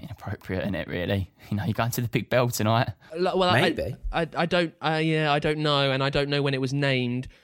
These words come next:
Speaker 2: My instinct is the common vernacular and, and slang word of the time when Big Ben was made probably wasn't Bell End, to be honest. So it's not, it's not something that came to their mind. Connor, if you could buy something,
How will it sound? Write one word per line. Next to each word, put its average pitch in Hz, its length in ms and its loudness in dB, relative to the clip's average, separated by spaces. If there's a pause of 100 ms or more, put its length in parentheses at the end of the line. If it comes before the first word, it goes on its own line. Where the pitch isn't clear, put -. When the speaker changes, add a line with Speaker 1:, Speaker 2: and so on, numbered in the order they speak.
(160)
Speaker 2:
My 156 240 2
instinct 165 540 0
is 131 240 0
the 139 100 -4
common 143 400 -2
vernacular 131 600 -4
and, 117 220 -2
and 117 220 -4
slang 131 400 0
word 101 460 -4 (260)
of 139 220 0
the 131 100 -4
time 123 240 -4
when 117 140 -4
Big 117 240 -4
Ben 113 200 -2
was 110 140 -6
made 110 300 -6 (240)
probably 131 480 -4
wasn't 123 300 -4
Bell 139 200 0
End, 123 320 -2
to - 100 -14
be 123 120 0
honest. 117 320 -2
So 135 200 -2
it's 135 140 -6
not, 151 100 -4
it's - 120 -10
not 147 160 -6
something 135 160 -6
that 113 80 -6
came 139 160 -4
to 131 80 -14
their 135 100 -2
mind. 147 220 -2 (260)
Connor, 220 220 2
if 196 100 2
you 269 100 2
could 202 240 -2
buy 170 340 2
something, 110 720 -6